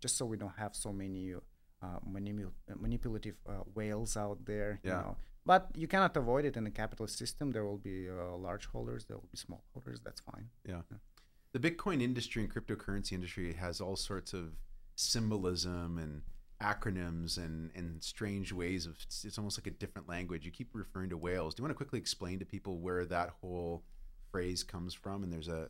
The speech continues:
Speaker 2: there's a whole ecosi-, not ecosystem, but <clears throat> terminology behind, um,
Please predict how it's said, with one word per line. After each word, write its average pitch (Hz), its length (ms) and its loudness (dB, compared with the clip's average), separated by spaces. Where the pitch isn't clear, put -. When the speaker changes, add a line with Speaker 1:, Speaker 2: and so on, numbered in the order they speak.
Speaker 2:
there's 98 200 -2
a 113 40 4
whole 101 260 2
ecosi-, 107 600 0
not 98 140 0
ecosystem, 92 600 -4
but 85 160 -4
<clears throat> 165 440 4
terminology 107 640 2
behind, 90 520 -2
um, 82 360 0